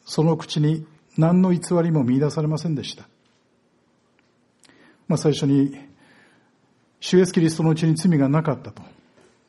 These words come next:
行いにおいても、また語られた言葉においても罪がなかったんだとペテロは教えるわけです。罪を犯したことがないと。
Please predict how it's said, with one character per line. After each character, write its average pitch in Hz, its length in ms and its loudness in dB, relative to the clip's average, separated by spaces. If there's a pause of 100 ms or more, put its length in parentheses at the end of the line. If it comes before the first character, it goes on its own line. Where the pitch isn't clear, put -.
(600)
行 170 280 0 (160)
い 160 80 2
に 160 100 2
お 165 100 0
い 165 60 -2
て 165 160 0
も、 165 320 0 (640)
ま 135 140 -4
た 147 320 -2 (520)
語 - 260 -6
ら 143 120 -4
れ 139 80 -2
た 139 140 -6
言 165 280 -6
葉 202 140 -2
に 185 100 0
お 147 80 0
い 135 80 -4
て 143 80 -8
も 135 160 -2
罪 143 260 -4
が 120 120 -4
な 131 160 -6
か 127 100 -10
っ 113 60 -12
た - 180 -14
ん 113 120 -6
だ 135 120 -8
と 107 320 -12
ペ 117 120 -14
テ 113 120 -14
ロ 104 100 -14
は 101 60 -16
教 - 160 -12
え 113 60 -10
る 104 60 -12
わ 87 120 -16
け - 80 -20
で - 100 -20
す。 - 160 -14 (1800)
罪 165 320 4
を 135 120 2
犯 175 200 -2
し - 140 -6
た 180 120 0
こ 185 120 -6
と 165 120 -4
が 123 140 -4
な 113 180 -4
い 123 140 -4
と。 - 140 -16